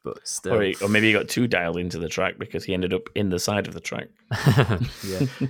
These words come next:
Speaker 1: It's an experience,
Speaker 3: Which
Speaker 1: isn't it? It's just an experience.
Speaker 3: I think it is, which I think is why he needs to take away from this race, much like he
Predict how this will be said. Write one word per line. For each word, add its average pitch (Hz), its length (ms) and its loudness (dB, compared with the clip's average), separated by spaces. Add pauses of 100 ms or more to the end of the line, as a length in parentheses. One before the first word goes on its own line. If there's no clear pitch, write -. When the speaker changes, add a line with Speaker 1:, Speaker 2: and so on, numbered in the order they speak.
(120)
Speaker 1:
It's - 220 -2
an 175 140 2
experience, 147 480 6 (100)
Speaker 3:
Which - 60 -
Speaker 1:
isn't 131 120 0
it? - 160 -6 (160)
It's - 140 -8
just - 240 -8
an 120 60 -2
experience. 101 680 -4 (600)
Speaker 3:
I - 60 2
think 160 120 4
it - 80 2
is, 113 320 4
which 127 160 -4
I 143 60 4
think 143 240 2
is 123 100 2
why 117 380 6 (300)
he 110 180 0
needs 110 220 2
to 98 60 -6
take 101 300 0
away 98 160 4
from 95 160 -2
this 95 220 -2
race, 95 280 2
much 95 300 0
like 90 280 0
he 92 180 -6